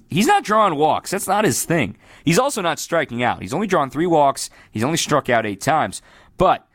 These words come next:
seven doubles, a homer, twenty-four hits in those twenty-one games.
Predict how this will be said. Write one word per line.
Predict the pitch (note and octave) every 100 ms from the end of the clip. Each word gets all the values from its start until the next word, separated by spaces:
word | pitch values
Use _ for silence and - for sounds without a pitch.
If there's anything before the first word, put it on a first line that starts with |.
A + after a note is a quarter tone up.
| _
seven | - - - F#3+ A3+ B3
doubles, | D3 A#2+ A2+ A#2 - _ _ -
a | B2+
homer, | C3 F3+ B2 F2 G2+ _ _ _
twenty-four | - E3+ G3+ G#3 - F#3 D3
hits | C#3 G#2 - -
in | C3 C3+
those | B2 A2
twenty-one | - B2 A2 G#2 F#2+
games. | F#2 E2+ - -